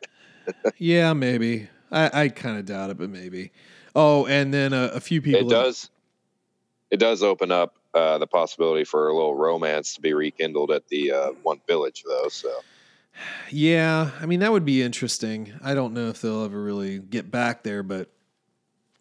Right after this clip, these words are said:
Speaker 2: could be. And there have been a few people that have said that, too.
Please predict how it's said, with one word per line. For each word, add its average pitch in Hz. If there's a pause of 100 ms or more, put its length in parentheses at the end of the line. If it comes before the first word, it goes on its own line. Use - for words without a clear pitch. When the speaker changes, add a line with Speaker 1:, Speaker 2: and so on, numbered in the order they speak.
(140)
Speaker 2:
could 240
be. 120 (280)
And 156
there 190
have 180
been 175
a 151
few 143
people 120
that 107
have 98
said 101
that, 92
too. 92